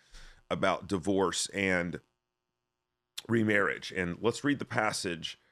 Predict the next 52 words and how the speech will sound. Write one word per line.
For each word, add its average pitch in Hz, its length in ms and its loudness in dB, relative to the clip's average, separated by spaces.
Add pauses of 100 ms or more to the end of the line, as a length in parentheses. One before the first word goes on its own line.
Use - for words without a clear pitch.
(220)
and 95 80 -8
then 98 80 -4
let's 104 180 -2
talk 107 160 0
about 98 240 2
what 98 120 2
I 98 60 4
think 101 240 -4
it 113 120 -6
means, 107 500 -2
and 95 140 -6
then 95 120 -2
how 104 160 -2
it 82 100 -2
relates 98 420 -2
to 101 80 -4
what, 90 300 -2
what 92 160 -4
Jesus 98 440 -2
says. 78 240 -4
First 110 200 0
Corinthians 98 500 -2
seven, 95 440 0 (440)
beginning 98 280 0
at 92 60 0
verse 92 240 2
ten. 80 300 -2
"To 123 160 -2
the 113 100 4
married 110 680 4
I 117 120 4
give 107 240 0
this 127 200 0
charge, 98 440 2
not 95 180 4
I, 85 140 6
but 90 160 -4
the 127 60 0
Lord. 95 380 2 (800)
The 110 100 4
wife 127 440 6
should 131 280 0
not 120 180 4
separate 107 540 4
from 104 140 -2
her 107 120 2
husband. 117 420 0 (160)
<clears throat> - 280 0 (340)
But 117 140 0
if 139 160 2
she 139 200 -2
does, 107 580 2